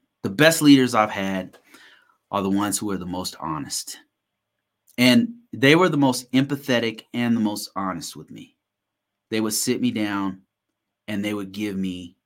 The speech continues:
they would be straight up with me. And that's hard. That's hard to do, to tell somebody that they're being difficult, to tell somebody that, um,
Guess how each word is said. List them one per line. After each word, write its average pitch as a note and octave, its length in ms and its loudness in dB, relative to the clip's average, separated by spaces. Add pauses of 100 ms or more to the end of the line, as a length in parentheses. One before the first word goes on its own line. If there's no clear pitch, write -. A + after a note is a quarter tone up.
(1000)
they A#2 140 0
would A2 240 -6
be A2+ 100 -2
straight G#2+ 360 -4
up F#2 180 -6
with D#2+ 120 -16
me. C#2+ 240 -20 (1080)
And A#2 140 0
that's C3+ 180 2
hard. F3+ 380 2
That's A#2 140 -8
hard D#3 240 2
to C#3+ 60 -4
do, A2 400 -2 (540)
to G#2 80 -14
tell A2+ 220 -2
somebody G2+ 460 -2
that F#2 180 -10
they're F2+ 120 -10
being D#2+ 240 -10
difficult, A2 640 -10 (760)
to - 120 -16
tell G2+ 200 -8
somebody F2+ 680 -8 (340)
that, F2 340 -16
um, D2+ 500 -10